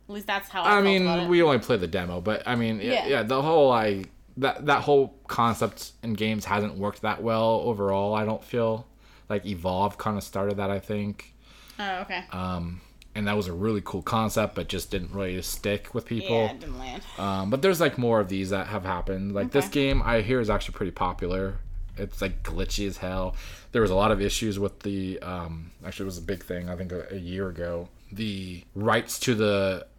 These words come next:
Speaker 2: franchise were being disputed in the courts, and so because of that, this game got f-, like, on the freezer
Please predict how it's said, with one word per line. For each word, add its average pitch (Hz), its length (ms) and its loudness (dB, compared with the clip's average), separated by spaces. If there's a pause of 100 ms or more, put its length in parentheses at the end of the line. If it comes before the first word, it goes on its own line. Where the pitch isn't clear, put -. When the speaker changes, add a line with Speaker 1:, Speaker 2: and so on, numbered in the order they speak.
Speaker 2:
franchise 117 880 2
were 95 400 0 (420)
being 101 540 -2 (260)
disputed 110 560 -4
in 98 300 -4 (140)
the 98 100 -8
courts, - 680 -2
and 107 160 -4
so 104 160 0
because 98 320 -2
of 95 120 -2
that, 104 300 0 (140)
this 101 220 -2
game 107 340 -2
got 98 340 0 (180)
f-, - 360 -18 (140)
like, 95 180 -6 (140)
on 104 160 2
the 92 60 -2
freezer 110 500 2